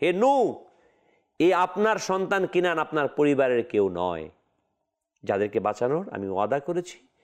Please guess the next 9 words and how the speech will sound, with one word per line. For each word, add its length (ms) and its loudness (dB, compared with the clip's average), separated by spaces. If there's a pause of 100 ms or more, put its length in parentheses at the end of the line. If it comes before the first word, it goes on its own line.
(140)
সুতরাং 340 -2
হে 160 0
নূহ, 300 -2 (760)
আপনার 340 -4
প্রশ্ন 340 -4
ঠিক 280 -6
নয়, 260 -2 (220)
এই 80 0
কারণেই 560 0